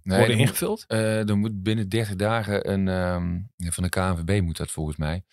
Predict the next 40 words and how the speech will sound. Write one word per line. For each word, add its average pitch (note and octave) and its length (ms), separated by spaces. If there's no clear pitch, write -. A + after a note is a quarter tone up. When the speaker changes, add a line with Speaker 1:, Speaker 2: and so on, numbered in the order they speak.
Speaker 1:
Eh, E2 520
er F2 80
moet F2+ 200
er F2+ 180
een, E2+ 300
eh, D#2+ 760
directievoorzitter E2+ 1000
benoemd D2+ 300
worden. D2+ 240
Maar D#2+ 100
dat E2 140
kan F2 220
ook - 340
een E2 320
directievoorzitter E2 960
zijn D#2 380
die F2+ 240
er E2 100
nu E2+ 120
al D#2 160
is. E2 200
Maar D#2+ 300
Speaker 2:
Ja. G2+ 160
Speaker 1:
iemand, G2 260
iemand F#2+ 240
moet F#2 160
de, F2 280
de E2+ 140
primus F2 280
inter E2 200
pares E2 340
worden. D2 320
Speaker 2:
Helder, F#2+ 420
ja. - 200
Speaker 1:
Ehm, D2+ 300
maar E2+ 320
ik F#2+ 60
denk G2 160
dat, F2 160
eh, E2+ 160